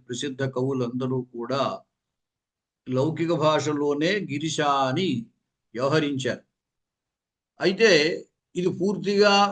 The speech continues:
వ్యాకరణ విరుద్ధం కాదు. గిరియందు నిద్రించువాడు గిరౌసేతే అనేటువంటి అర్థములో గిరిశ అని లౌకిక భాషలో వాడకూడదు, కానీ గిరిశ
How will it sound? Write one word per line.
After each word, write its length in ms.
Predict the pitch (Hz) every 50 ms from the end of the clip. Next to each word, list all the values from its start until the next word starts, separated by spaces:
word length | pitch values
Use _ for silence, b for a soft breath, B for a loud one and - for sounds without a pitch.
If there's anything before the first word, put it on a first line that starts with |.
| 196 - _ 165 165
వ్యాకరణ 500 | 170 180 180 180 185 180 185 180 180 180 180 175
విరుద్ధం 380 | 175 170 170 160 139 156 160 170 147 -
కాదు. 200 | 123 120 113 - - _ _ _ _ _ _ _ _ _ _ _ _ _ _ _ _ _ _ _ _ - 113 107 101
గిరియందు 640 | 117 127 135 156 180 190 185 185 190 196 190 190 196 180
నిద్రించువాడు 920 | 185 180 160 170 175 185 185 170 - 170 180 180 175 170 170 170 175 170 175 175 170 - _ _ _ _ 131
గిరౌసేతే 800 | 127 135 143 160 170 170 160 - 170 165 170 170 170 175 175 170 160 - - _ _ _ _ _ _ _ _ _ _ _ _ _ _ _ _ _ _ _ _ _ _ _ _ _ - 143
అనేటువంటి 680 | 156 170 180 180 180 180 180 160 175 175 170 175 165 170 139 120
అర్థములో 580 | 117 117 - - 160 175 180 180 180 190 190 190 175 -
గిరిశ 320 | 160 175 165 180 170 - - 175 175 175 - - - _ _ _ _ _ _ _ _ _ _ _ _ 156
అని 140 | 180 196 190 185 190 - - - 143 147
లౌకిక 320 | 151 160 170 - 175 170 180 180 180 165 160 - _ _ _ _ _ _ _ _ _ _ _ _ -
భాషలో 380 | 139 160 175 - 165 170 170 165 165 151 151
వాడకూడదు, 520 | 156 156 160 160 147 156 156 151 139 143 123 135
కానీ 220 | 147 180 220 214 196 - _ _ _ _ _ _ _ _ _ _ _ _ _ _ _ _ _ _ -
గిరిశ 340 | 123 135 156 196 202 170